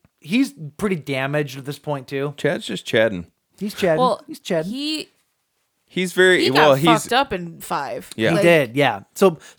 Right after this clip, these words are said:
Speaker 1: that's what I'm saying, though. In this movie, though, he's a lot more, like, he's still,
Speaker 2: <clears throat>
Speaker 1: it's like the outgoingness that he had in the first movie is sort of, like, faked in this movie.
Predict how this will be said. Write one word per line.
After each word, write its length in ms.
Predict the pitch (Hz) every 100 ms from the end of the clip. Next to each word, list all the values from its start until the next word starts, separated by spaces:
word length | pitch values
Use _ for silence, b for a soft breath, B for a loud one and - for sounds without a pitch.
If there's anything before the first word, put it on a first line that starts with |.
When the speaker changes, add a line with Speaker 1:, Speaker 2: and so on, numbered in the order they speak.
| 233
Speaker 1:
that's 40 |
what 20 |
I'm 120 | 240 196
saying, 180 | 240
though. 100 | 190
In 80 | 151
this 180 | 175 202
movie, 240 | 226 208
though, 100 | 180
he's 160 | 156 170
a 40 | 147
lot 420 | 127 131 143 165
more, 360 | 156 147 151
like, 160 | 151 147
he's 140 | 180 -
still, 320 | 202 202 202
Speaker 2:
<clears throat> 40 | -
Speaker 1:
it's 340 | 165 139 190
like 160 | 214 214
the 220 | 175 170 143
outgoingness 680 | 151 190 175 180 175 180 -
that 80 |
he 60 | 165
had 100 | 156
in 20 |
the 60 | 143
first 340 | - 135 143
movie 360 | 165 160 165 175
is 220 | 160 139
sort 280 | - 147 147
of, 80 | 143
like, 180 | 139 _
faked 600 | - - - 120 117 -
in 120 | 107
this 200 | 98 -
movie. 380 | 104 107 110